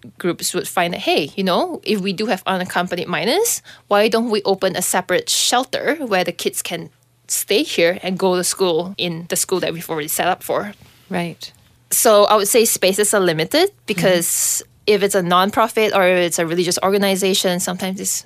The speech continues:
Speaker 1: mainly run by volunteers
Speaker 2: Mm-hmm.
Speaker 1: or, yeah. And also understand that if they are around, like, sixteen or seventeen, uh, we find that a lot of them don't really wanna be in the shelters. They don't really, like,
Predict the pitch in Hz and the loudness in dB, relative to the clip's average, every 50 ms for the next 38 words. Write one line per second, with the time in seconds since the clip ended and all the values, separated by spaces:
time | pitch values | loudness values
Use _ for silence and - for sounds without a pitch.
0 | - - 190 190 202 202 202 208 196 190 190 185 180 170 185 180 170 180 185 190 | -12 -10 -8 -6 -4 -4 -4 -6 -6 -6 -6 -6 -8 -8 -8 -8 -6 -6 -6 -6
1 | 190 - - 226 240 233 233 226 226 226 226 226 - - - - - 220 202 185 | -8 -6 -4 -2 0 0 0 0 0 -2 -4 -6 -8 -8 -8 -6 -6 -4 -4 -4
2 | 208 254 294 - _ - - 175 170 165 165 160 160 165 180 185 - - _ - | -4 -4 -6 -8 _ -8 -4 -2 0 0 0 0 -2 -2 -6 -10 -14 -18 _ -16
3 | - 180 185 190 180 180 _ _ _ _ _ _ _ - - - - - - - | -10 -8 -6 -6 -8 -10 _ _ _ _ _ _ _ -20 -18 -18 -16 -18 -18 -20
4 | _ _ _ _ - - - - - - 254 269 240 - 302 403 403 403 - 208 | _ _ _ _ -20 -18 -18 -8 0 2 2 2 4 4 2 4 4 2 2 2
5 | 220 226 220 - 220 202 196 190 185 - - - 202 202 - - 202 196 190 190 | 2 2 2 0 0 0 2 2 0 0 2 0 -2 0 0 2 2 4 4 4
6 | 185 185 180 180 190 190 - _ - - 202 190 190 196 202 190 185 185 - - | 4 4 4 4 2 0 -2 _ -2 0 2 2 4 2 2 0 0 -2 -2 -4
7 | - 247 - - - - 262 254 240 233 220 - - 185 175 185 208 254 - - | -4 -4 -4 -6 -6 -4 -2 -2 0 0 0 -2 0 0 0 0 -2 -4 -6 -6
8 | 277 311 359 403 403 - - 202 190 208 - - 208 202 208 208 - - 190 185 | -6 -4 -2 -2 -2 -2 -2 -2 -2 -4 -4 -4 -4 -2 -2 -2 -2 -2 -2 0
9 | 185 185 180 180 - 180 180 160 - 160 175 180 190 208 220 226 226 240 247 247 | 2 0 0 0 -4 -8 -6 -4 -4 -4 -2 -2 -2 -2 -2 -2 -2 -2 -4 -4
10 | 254 233 240 247 247 254 247 - - 254 262 - 311 320 349 403 - - - - | -4 -6 -4 -4 -4 -4 -6 -6 -6 -6 -6 -4 -4 -4 -4 -4 -6 -8 -4 -4
11 | 202 180 196 196 190 190 190 185 185 180 175 175 - _ | -2 0 0 0 0 0 0 0 0 -2 -2 -4 -6 _